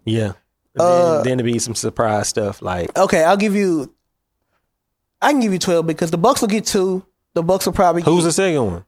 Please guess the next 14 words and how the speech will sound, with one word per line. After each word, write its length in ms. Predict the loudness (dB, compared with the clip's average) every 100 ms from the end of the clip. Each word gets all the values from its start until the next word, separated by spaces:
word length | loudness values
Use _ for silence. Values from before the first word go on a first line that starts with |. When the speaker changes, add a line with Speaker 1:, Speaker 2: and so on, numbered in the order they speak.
| -2
Speaker 2:
Bledsoe. 440 | 0 0 0 -2 0
Bledsoe 320 | 0 0 0
probably 320 | 2 2 0
get 160 | -2 -2
in 140 | 0
this 180 | -2 -2
year. 240 | -4 -6 -10 _ _ _ _ _
Speaker 1:
What? 960 | _ -12 -10 -14 -18 -20 -20 -10 -10 -8 -6
Speaker 2:
Yeah. 320 | -4 -4 -6 -10 _ _ _ -6
I 100 | -2
mean, 220 | -2 -2
Speaker 1:
I 40 |
Speaker 2:
he's, 80 |
Speaker 1:
thought, 80 | 0